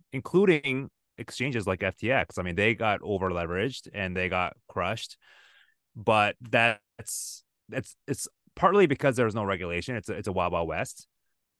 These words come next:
Um, but it's also partly because no one really knows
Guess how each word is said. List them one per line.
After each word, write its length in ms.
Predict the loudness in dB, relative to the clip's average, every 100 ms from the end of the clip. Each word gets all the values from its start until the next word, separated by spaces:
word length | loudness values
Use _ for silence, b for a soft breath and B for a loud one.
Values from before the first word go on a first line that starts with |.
| _
Um, 460 | -6 -4 -4 -8 -4
but 140 | 2 2
it's 120 | 4
also 200 | 2 2
partly 460 | 0 2 2 2 0
because 340 | -2 -4 -2
no 140 | 0
one 180 | 2 2
really 200 | 4 4
knows 840 | 4 4 4 4 0 -4 -8 -14